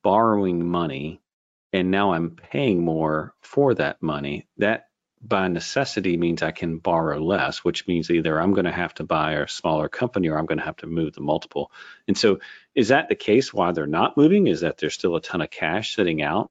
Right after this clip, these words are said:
in the marketplace? I mean, I'm just curious. Like, and I'm, I know no one probably knows the true answer to that question, but I'm just like, why is that?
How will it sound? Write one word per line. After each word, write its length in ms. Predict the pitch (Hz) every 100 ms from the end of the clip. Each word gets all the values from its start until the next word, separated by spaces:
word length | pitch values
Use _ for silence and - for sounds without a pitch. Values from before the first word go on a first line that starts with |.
| _ 98
in 100 | 87
the 100 | 78
marketplace? 720 | - - - 131 165 - - 85
I 20 |
mean, 220 | 85 87 -
I'm 140 | 120
just 240 | 156 -
curious. 380 | - 156 120 113
Like, 160 | 127 123
and 120 | 143
I'm, 240 | 156 156 - _ 123
I 60 |
know 280 | 123 131 98
no 180 | 104 101
one 240 | 90 85 80
probably 360 | - 98 85 82
knows 200 | 80 -
the 80 | -
true 240 | - 131
answer 220 | 82 -
to 60 | 73
that 180 | 73 -
question, 360 | 123 - -
but 120 | 76 92
I'm 100 | 127
just 220 | 117 - - - - _ -
like, 120 | 85
why 200 | 90 190
is 180 | 269 147
that? 160 | 107